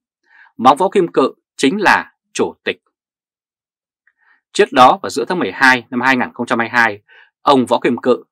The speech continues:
và tập đoàn y dược Sâm Ngọc Linh Việt Nam đã họp báo giới thiệu hệ thống ba trăm ba mươi lăm showroom trong và ngoài nước,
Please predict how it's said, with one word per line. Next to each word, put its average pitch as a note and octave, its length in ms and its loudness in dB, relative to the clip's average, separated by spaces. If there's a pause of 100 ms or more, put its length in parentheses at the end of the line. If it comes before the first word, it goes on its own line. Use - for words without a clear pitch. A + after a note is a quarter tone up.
và B2 120 -4
tập B2+ 160 -4
đoàn B2+ 360 2
y E3+ 180 2
dược C3 320 -4
Sâm D#3 260 -4
Ngọc - 180 -6
Linh C#3+ 280 -4
Việt - 160 -8
Nam A#2+ 320 2 (340)
đã D3 120 -4
họp F3 180 0
báo A2+ 360 -2 (220)
giới D3 240 -2
thiệu - 320 -2
hệ - 160 -6
thống C3 260 -2 (320)
ba C3+ 260 4
trăm A#2+ 280 -4
ba A#2+ 100 2
mươi A#2+ 100 0
lăm A#2 140 0
showroom A#2 460 -2 (460)
trong C3+ 300 0 (120)
và A2 100 -8
ngoài F#2+ 200 -8
nước, C3 200 -2